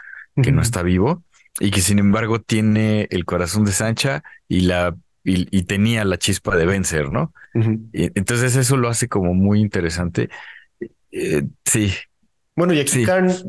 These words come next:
Speaker 2: no hace nada, ¿verdad?
Speaker 1: No hace nada, no, no hace
Speaker 2: <laughs>
Speaker 1: nada, ¿no? Sí.
Speaker 2: Nada más le das,
Speaker 1: Sí, no.
Speaker 2: oh,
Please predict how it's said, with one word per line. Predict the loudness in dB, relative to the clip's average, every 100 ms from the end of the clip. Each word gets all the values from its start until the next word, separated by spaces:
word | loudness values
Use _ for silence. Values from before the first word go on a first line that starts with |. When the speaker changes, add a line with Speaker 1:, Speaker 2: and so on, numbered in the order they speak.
| -6 -2
Speaker 2:
no | 0
hace | 0
nada, | 0 2
¿verdad? | 2 0 2
Speaker 1:
No | 2 2
hace | 2 2
nada, | 2 -2 -6 _
no, | -2 0 2
no | 0
hace | 0 0
Speaker 2:
<laughs> |
Speaker 1:
nada, | 0 0 0
¿no? | -2 -4 -8 -16 -6
Sí. | -2 -2 -4 _ _ -4
Speaker 2:
Nada | 0
más | 0
le | 2 2
das, | 2
Speaker 1:
Sí, | 2
no. | 0
Speaker 2:
oh, | -2